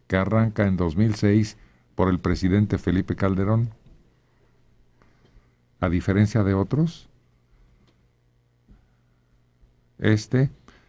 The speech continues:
no tenía riqueza, fiestas, coches caros, canciones escritas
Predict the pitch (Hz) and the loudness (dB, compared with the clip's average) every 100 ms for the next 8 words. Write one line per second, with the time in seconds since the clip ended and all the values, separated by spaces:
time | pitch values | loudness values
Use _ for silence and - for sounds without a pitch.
0 | _ _ _ - 110 110 101 104 110 104 | _ _ _ 0 2 4 4 6 4 4
1 | 90 73 - _ _ _ _ - - 92 | 2 -4 -8 _ _ _ _ -20 -6 2
2 | 101 95 127 127 - 107 104 101 - _ | 2 2 0 0 2 2 2 -2 -10 _
3 | _ _ _ - 101 110 107 - 107 104 | _ _ _ 0 2 2 -2 -2 -2 -2
4 | - - - 95 95 - - 95 104 104 | -10 -16 -4 -4 -4 -14 -6 -2 0 0
5 | 107 107 - - - - _ _ - 101 | 0 -2 -6 -18 -20 -20 _ _ -2 0
6 | 92 107 107 87 87 - 101 101 - 82 | 2 2 2 2 -4 -4 -2 -2 -2 -6
7 | - | -6